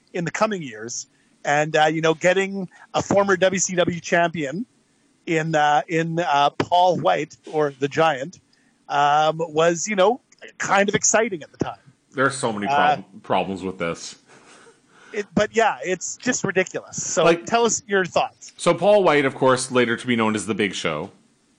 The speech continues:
Speaker 1: And one of the worst fucking names ever, by the way.
Speaker 2: So
Speaker 1: The Big Show.
Speaker 2: <clears throat> Where do we begin? So the dude signed a ten-year deal
Speaker 1: Yep.
Speaker 2: worth enormous money. To
Speaker 1: The
Speaker 2: come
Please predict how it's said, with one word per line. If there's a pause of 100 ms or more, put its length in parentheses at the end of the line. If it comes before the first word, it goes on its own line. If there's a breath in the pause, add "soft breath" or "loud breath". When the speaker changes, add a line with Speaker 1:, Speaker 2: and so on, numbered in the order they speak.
(180)
Speaker 1:
And
one
of
the
worst
fucking
names
ever,
by
the
way. (100)
Speaker 2:
So
Speaker 1:
The
Big
Show.
Speaker 2:
<clears throat>
Where
do
we
begin?
So
the
dude
signed
a
ten-year
deal (580)
Speaker 1:
Yep.
Speaker 2:
worth
enormous
money. (420 soft breath)
To
Speaker 1:
The
Speaker 2:
come